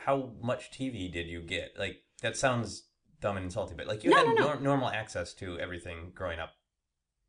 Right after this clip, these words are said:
Speaker 1: that other people did, right?
Speaker 2: Yeah, yeah. And
Speaker 1: In
Speaker 2: we
Speaker 1: terms of
Speaker 2: traveled,
Speaker 1: technology,
Speaker 2: actually.
Speaker 1: right?
Speaker 2: We did
Speaker 1: Okay.
Speaker 2: travel, um, a fair amount.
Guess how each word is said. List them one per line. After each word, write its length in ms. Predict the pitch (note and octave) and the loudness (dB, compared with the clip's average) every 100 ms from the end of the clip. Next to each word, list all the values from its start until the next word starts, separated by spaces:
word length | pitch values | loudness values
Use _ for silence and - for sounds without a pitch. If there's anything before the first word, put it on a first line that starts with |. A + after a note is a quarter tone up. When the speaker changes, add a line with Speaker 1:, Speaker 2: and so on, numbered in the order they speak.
| _ | _
Speaker 1:
that 260 | - - - A2 | -6 -6 -6 -8
other 120 | F#2 | -8
people 200 | F2+ D2 | -10 -12
did, 140 | - - | -14 0
right? 100 | C#4+ | 6
Speaker 2:
Yeah, 160 | A#3+ - - | 6 4 -2
yeah. 220 | - B3 - | -2 -2 2
And 20 | F#4 | 2
Speaker 1:
In 40 | |
Speaker 2:
we 60 | C5+ | 2
Speaker 1:
terms 100 | - | 6
of 40 | |
Speaker 2:
traveled, 320 | C#4+ C#4 B3 | 8 10 8
Speaker 1:
technology, 160 | G3+ F3+ D#3 | 6 4 2
Speaker 2:
actually. 240 | - C#3 | 0 -2
Speaker 1:
right? 100 | D#3 | 0
Speaker 2:
We 80 | B3 | 2
did 100 | F4 | 2
Speaker 1:
Okay. 80 | - | 4
Speaker 2:
travel, 460 | A3 F#3+ F3+ D3+ - | 4 4 2 -2 -4
um, 300 | D#3 D3+ A#2 | -4 -4 -6
a 80 | E3+ | -8
fair 200 | - - | -8 -8
amount. 480 | - E2 - - | -4 -6 -6 -10